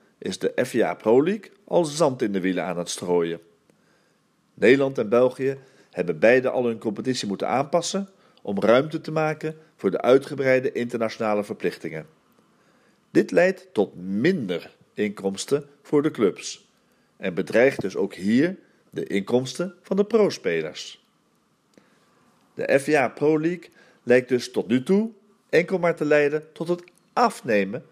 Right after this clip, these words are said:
van mogelijke inkomsten voor spelers die als een pro voor hun sport willen leven, in plaats van het omgekeerde.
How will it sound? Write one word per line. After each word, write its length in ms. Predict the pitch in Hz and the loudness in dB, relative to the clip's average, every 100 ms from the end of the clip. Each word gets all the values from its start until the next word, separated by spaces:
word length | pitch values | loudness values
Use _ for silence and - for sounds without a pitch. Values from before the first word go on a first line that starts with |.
| _ | _
van 160 | - 131 | -6 2
mogelijke 460 | 139 139 127 123 | 4 6 2 0
inkomsten 460 | - 143 135 123 120 | -4 -4 -6 -8 -6
voor 100 | 110 | -6
spelers 640 | - 110 113 151 - - _ _ _ - | 2 2 2 -2 -6 -16 _ _ _ -4
die 140 | 123 | 2
als 160 | 110 120 | 2 0
een 180 | 107 - | -10 -2
pro 440 | - 117 135 156 | 2 4 2 0
voor 180 | - 147 | -6 -4
hun 120 | 139 | -2
sport 300 | 135 - 147 | -2 0 0
willen 240 | 147 156 151 | 0 -2 0
leven, 360 | 139 92 78 - _ _ _ _ | 2 0 -4 -12 _ _ _ _
in 160 | - 120 | -18 -6
plaats 260 | 135 120 - | -2 -2 -4
van 80 | |
het 120 | 113 - | -4 0
omgekeerde. 640 | 110 98 - 92 90 85 | -2 -2 -4 -2 -2 -4